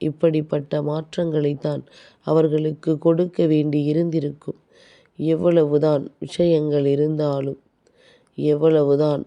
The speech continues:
மாற்றங்கள் நடந்தாலும், நிச்சயமாக நீ எதிர்பார்த்தது ஒரு நாள் இல்லை ஒரு நாள்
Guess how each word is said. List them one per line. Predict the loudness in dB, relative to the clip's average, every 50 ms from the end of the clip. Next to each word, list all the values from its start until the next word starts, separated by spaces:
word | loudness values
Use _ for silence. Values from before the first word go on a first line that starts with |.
| _ -12 -8
மாற்றங்கள் | -4 -4 -2 -2 -4 -6 -6 -8 -6 -6 -6 -6 -6 -6 -6 -6 -6 -10 -8
நடந்தாலும், | -6 -6 -4 -4 -4 -4 -4 -4 -4 -6 -6 -6 -6 -8 -8 -10 -14 _ _ _ _ -20 -20 -20 -20 -20 _ _ _
நிச்சயமாக | -4 -4 -4 -4 -4 -4 -2 -2 0 0 -2 -2 -2 -2 0 -2 -2 -2 -4 -6 -10 _
நீ | -12 -8 -8 -6 -4
எதிர்பார்த்தது | -2 -2 -2 -2 -2 -2 -4 -4 -4 -4 -6 -6 -6 -6 -4 -4 -4 -4 -4
ஒரு | -4 -4 -2
நாள் | -2 -2 -2 0 0 -2
இல்லை | -2 -2 -2 -2 -4 -4
ஒரு | -4 -4 -6 -6 -6
நாள் | -6 -8 -10 -12